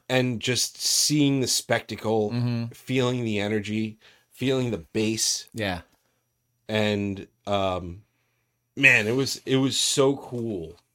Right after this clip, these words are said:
Speaker 1: to just experience that through his eyes. I didn't care. I, I didn't, I, I didn't take any pictures or video of the band.
Speaker 2: Mm-hmm.
Speaker 1: It was all video of him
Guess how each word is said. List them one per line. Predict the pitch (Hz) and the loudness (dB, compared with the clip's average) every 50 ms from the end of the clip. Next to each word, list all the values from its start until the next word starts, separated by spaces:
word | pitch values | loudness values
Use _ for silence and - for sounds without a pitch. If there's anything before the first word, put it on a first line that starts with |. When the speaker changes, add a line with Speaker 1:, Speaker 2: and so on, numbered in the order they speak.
| _ _ - | _ _ -8
Speaker 1:
to | - 127 | -8 -6
just | 113 120 - - 123 | -2 -2 -2 -2 -2
experience | 110 - - - - - 127 127 131 131 131 131 127 - | -4 -4 -4 -4 -2 0 0 2 2 2 0 -2 -4 -4
that | - 113 110 104 - | -2 -2 -2 -2 -4
through | - - 98 87 | -8 -12 -12 -10
his | - - 110 104 92 | -8 -6 -4 -4 -4
eyes. | 95 87 92 98 107 110 - - _ - | -6 -6 -4 -4 -4 -4 -6 -6 _ 0
I | 127 143 | 2 2
didn't | 175 208 190 156 - - | 2 2 0 -2 -6 -10
care. | - - - 123 113 123 135 135 127 - _ - | -12 -8 -4 -2 0 2 2 0 0 -4 _ 0
I, | 120 131 147 | 2 2 4
I | - 120 139 | 4 4 4
didn't, | 160 170 165 - - | 4 4 2 0 0
I, | - 131 139 135 - _ _ _ _ _ _ _ _ _ _ _ _ _ _ _ | 0 2 2 0 -4 _ _ _ _ _ _ _ _ _ _ _ _ _ _ _
I | - 120 143 | 2 4 6
didn't | 160 170 170 156 | 6 4 4 2
take | - - 160 151 147 - - - | 0 0 0 0 0 -2 -6 -4
any | 123 120 131 139 | -2 0 0 0
pictures | 135 135 - - 120 - - - 139 139 139 135 135 - - - - - | -2 -4 -4 -6 -6 -4 -2 0 2 2 2 0 -2 -4 -8 -10 -8 -2
or | 101 104 101 98 | 0 0 0 0
video | 92 101 110 110 120 120 117 120 127 123 127 _ _ _ _ _ _ _ _ _ _ _ _ _ - | 0 -2 -2 -2 0 0 0 0 0 -2 -4 _ _ _ _ _ _ _ _ _ _ _ _ _ -2
of | 113 120 117 101 | 0 0 0 0
the | 98 104 | -2 -2
band. | 87 104 104 107 113 120 135 143 143 - _ - | 0 0 2 2 2 2 0 -2 -4 -8 _ -8
Speaker 2:
Mm-hmm. | - 131 127 139 143 156 - _ _ _ _ _ _ _ _ _ _ _ _ - | -4 -2 -2 -2 -2 -4 -8 _ _ _ _ _ _ _ _ _ _ _ _ 0
Speaker 1:
It | 117 | 2
was | 123 120 120 110 - - _ _ | 2 2 2 0 0 -6 _ _
all | - 117 120 123 127 123 | 2 4 6 6 6 4
video | 104 - 120 117 117 117 110 107 107 104 | 4 2 0 0 0 2 2 2 2 0
of | - 73 95 87 - | -2 -4 -6 -8 -10
him | - - - 151 135 123 117 107 104 98 95 | -10 -4 0 2 2 2 2 0 -4 -4 -8